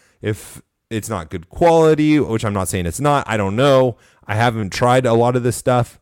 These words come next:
If I need to ever need to get a dog bed for twenty bucks, I'm gonna pick that up from him.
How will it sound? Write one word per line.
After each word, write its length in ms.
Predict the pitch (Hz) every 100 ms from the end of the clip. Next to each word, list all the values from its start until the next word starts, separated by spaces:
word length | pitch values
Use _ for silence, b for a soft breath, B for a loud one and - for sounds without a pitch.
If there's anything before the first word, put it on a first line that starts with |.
| b b
If 100 | -
I 140 | 120 127
need 160 | 131
to 100 | 123
ever 240 | 117 113 117
need 160 | 117
to 60 | 104
get 140 | 101
a 40 | 82
dog 360 | 98 123 139
bed 400 | 131 135 135 123 - b
for 160 | - 123
twenty 340 | - 139 139
bucks, 380 | 131 135 127 -
I'm 100 | 113
gonna 120 | 110
pick 300 | - 123 117
that 240 | 123 120 127
up 140 | 123
from 260 | - 127 127
him. 240 | 127 123